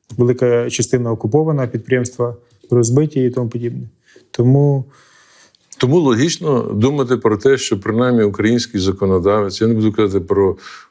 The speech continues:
Speaker 2: головнокомандувача чи Верховного, але, наприклад, Верховна Рада України має цілковите право робити звернення до законодавця в Європі, е, з тим, щоб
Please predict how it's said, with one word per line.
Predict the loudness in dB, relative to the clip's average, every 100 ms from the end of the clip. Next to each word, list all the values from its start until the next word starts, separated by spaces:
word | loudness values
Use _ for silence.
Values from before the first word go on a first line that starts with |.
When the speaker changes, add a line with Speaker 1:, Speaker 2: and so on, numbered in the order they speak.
| -2
Speaker 2:
головнокомандувача | 0 2 0 -2 0 2 2 2 0 0 -4
чи | -6 -2
Верховного, | -2 0 0 0 0 0
але, | -2
наприклад, | -4 -2 0 0 0
Верховна | -4 0 0 2 2
Рада | 0 2
України | 0 0 0 0 0 -4 -12 -20 -20 _
має | 0 2 0
цілковите | 0 -2 0 0 0 -4
право | -2 0 0 0
робити | -2 -2 -4 -4
звернення | 0 0 0 -4 -10 -10
до | -2 0 0
законодавця | -2 -4 -2 0 2 0 -2 -8
в | -6
Європі, | -2 2 2 0 -2 -16 _ _ _ _ _ _ _ _ _ _ -12
е, | -10 -6
з | -8
тим, | -2 0 0
щоб | -2 -4 -4